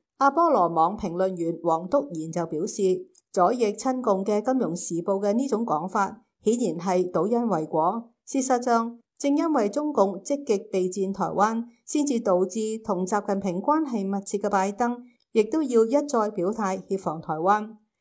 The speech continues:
此外，淡江大學中國大陸研究所榮譽教授、中國問題專家趙春山曾經表示，北京當局唔會等台灣。習近平曾經講過，台灣問題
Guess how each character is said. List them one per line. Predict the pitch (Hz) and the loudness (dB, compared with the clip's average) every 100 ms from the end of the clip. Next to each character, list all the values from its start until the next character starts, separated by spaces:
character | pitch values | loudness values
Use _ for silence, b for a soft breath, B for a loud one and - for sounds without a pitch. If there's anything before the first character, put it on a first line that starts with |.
| _ - | _ -8
此 | 190 214 | -2 2
外， | 190 185 196 _ _ | 2 0 -6 _ _
淡 | 262 262 | 2 2
江 | 269 339 330 | 2 0 0
大 | 226 202 | -2 0
學 | 196 190 - - | 4 2 2 -2
中 | 269 | 0
國 | 269 196 | 2 0
大 | 202 180 | 0 0
陸 | 185 - | 0 -2
研 | 175 170 | -4 -4
究 | 202 202 | -2 -2
所 | 196 156 208 - - | 0 0 0 -4 0
榮 | 175 | 2
譽 | 175 190 196 | 2 0 0
教 | 190 202 | 0 2
授、 | 196 180 170 - | 2 2 0 -6
中 | 214 214 | -4 0
國 | 202 | 0
問 | 180 180 | 0 -2
題 | 170 165 | -4 -4
專 | 240 240 | -4 -4
家 | 240 247 | -4 -6
趙 | 240 190 175 | -4 -2 -2
春 | 247 247 | -2 -6
山 | 247 262 254 | -4 -4 -4
曾 | 247 165 | -6 -4
經 | 208 220 | -4 -4
表 | 165 196 | -4 -2
示， | 202 190 190 - _ _ - | 2 2 2 -8 _ _ -4
北 | 254 | -2
京 | 254 247 | -2 -2
當 | 247 240 233 | -2 0 2
局 | 196 - 160 | 2 0 -10
唔 | 156 | -6
會 | 175 | -4
等 | 180 196 | -4 -4
台 | 196 | -4
灣。 | 156 190 208 220 - _ _ | -2 0 -2 -4 -14 _ _
習 | - 254 | -2 0
近 | 254 254 | 0 -2
平 | 220 190 | -2 -2
曾 | 208 185 | -2 -4
經 | 226 311 | 0 0
講 | 269 156 190 | 2 0 0
過， | 180 175 175 _ _ | 2 2 -2 _ _
台 | 185 | 2
灣 | 175 226 | 4 4
問 | 226 190 | 0 -2
題 | 196 170 | -2 -2